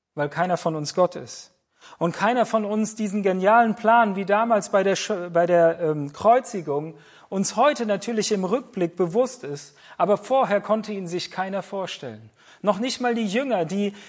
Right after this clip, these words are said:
die ganze Zeit mit Jesus unterwegs waren. Noch nicht mal die Pharisäer, die sich Tag ein, Tag aus mit seinem Wort beschäftigten, haben das kommen sehen, was Gott tat.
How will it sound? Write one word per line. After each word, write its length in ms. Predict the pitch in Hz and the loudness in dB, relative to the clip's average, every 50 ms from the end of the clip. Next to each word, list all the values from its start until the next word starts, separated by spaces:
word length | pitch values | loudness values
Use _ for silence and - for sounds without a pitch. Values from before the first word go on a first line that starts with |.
| - _ | -8 _
die 120 | 208 196 | -4 2
ganze 340 | 196 226 262 294 277 - 254 | 2 2 2 2 -2 -6 -10
Zeit 320 | 226 - 226 240 226 226 226 | -4 0 0 0 0 0 -2
mit 140 | 220 190 | -4 -4
Jesus 360 | 185 214 220 214 214 214 208 - | -2 -4 -4 -2 -2 -4 -4 -6
unterwegs 560 | 214 190 - 190 185 180 196 202 196 - - | -8 -6 -6 -6 -4 -4 -6 -6 -6 -10 -12
waren. 220 | 151 131 127 131 | -12 -10 -10 -4
Noch 160 | 151 196 - | -4 -2 -2
nicht 280 | 196 233 277 - - - | -2 -4 -4 -4 -2 0
mal 120 | 240 233 | 0 2
die 80 | 226 214 | 2 0
Pharisäer, 680 | - - 226 208 220 226 208 185 240 294 277 233 202 | 6 6 6 6 6 2 0 -2 0 2 4 4 4
die 140 | 180 202 208 | 4 0 -2
sich 220 | 190 220 202 - | -2 -4 -6 -2
Tag 280 | - 214 226 220 - - | 0 2 2 2 0 -2
ein, 220 | 220 247 277 294 | -4 -4 -4 -4
Tag 240 | - - 240 226 233 | -2 -2 -2 -2 0
aus 240 | 208 226 254 254 - | 0 0 0 0 0
mit 160 | 240 214 180 | -2 -4 2
seinem 420 | 190 220 220 240 254 262 233 202 180 | 4 4 4 4 4 2 0 2 4
Wort 300 | 220 233 254 262 254 254 | 4 6 6 4 2 -2
beschäftigten, 880 | - 208 - - 254 247 233 - - 208 - - _ - 123 113 113 - _ - - - - - | -4 -4 0 0 0 0 0 -4 -10 -10 -10 -10 _ -16 -16 -16 -16 -18 _ -20 -20 -20 -12 0
haben 300 | - 214 226 220 233 214 | 2 2 4 4 2 2
das 300 | 233 262 269 262 - - | 2 2 2 0 -6 -6
kommen 320 | - 254 277 269 226 190 | -4 -4 -2 -2 -2 -2
sehen, 280 | 170 190 196 196 190 185 | 2 4 4 4 6 6
was 220 | 196 180 - - | 4 4 4 4
Gott 220 | - 202 196 202 - | 2 2 2 2 -4
tat. 480 | - 180 143 107 120 - _ - _ | -8 -8 -8 -8 -10 -14 _ -20 _